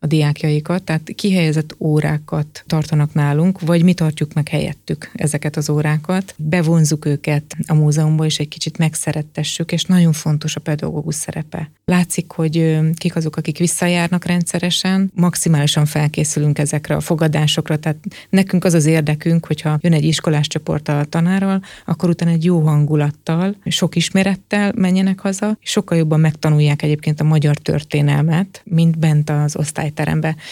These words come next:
És mivel, ö, eredményesebb neki is az oktatása, a tanárnak sikeresebb így az órája,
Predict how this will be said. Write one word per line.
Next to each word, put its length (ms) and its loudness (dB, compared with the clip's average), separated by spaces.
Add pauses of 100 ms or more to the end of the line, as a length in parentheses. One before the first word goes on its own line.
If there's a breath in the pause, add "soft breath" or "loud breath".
(120 loud breath)
És 80 -10
mivel, 440 4 (180)
ö, 200 0
eredményesebb 800 4
neki 240 0
is 140 0
az 120 0
oktatása, 840 0
a 200 0
tanárnak 360 2
sikeresebb 640 0
így 120 -2
az 140 -4
órája, 520 0